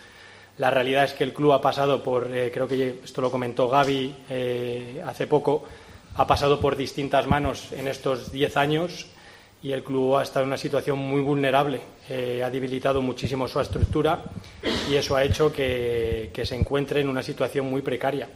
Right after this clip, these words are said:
y que tengamos que hacer ahora grandes esfuerzos para reconstruir todo.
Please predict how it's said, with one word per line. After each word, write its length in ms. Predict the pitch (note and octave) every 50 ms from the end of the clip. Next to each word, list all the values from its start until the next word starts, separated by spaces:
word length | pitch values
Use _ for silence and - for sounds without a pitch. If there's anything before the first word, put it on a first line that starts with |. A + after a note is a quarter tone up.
| - -
y 380 | - C#3+ B2 A#2+ A2+ A2+ A2 G#2+
que 460 | - - A2+ A2 G#2+ G#2+ G#2+ G#2+ G2+ - - -
tengamos 420 | - A#2 A#2 A#2 A#2+ B2+ B2+ A#2+
que 80 | - -
hacer 260 | B2+ A#2+ - C#3 C3+
ahora 220 | C3+ C3 C3+ C3 A#2+
grandes 400 | A#2 B2 B2+ B2+ B2+ C3+ B2 -
esfuerzos 480 | C3+ A2+ - C3+ C3 B2 - D3+ C3+
para 220 | - C#3+ C3 B2+ A#2
reconstruir 560 | B2 A#2 - A#2+ G#2+ - - A#2+ B2 A#2 -
todo. 260 | - C3 C3+ - -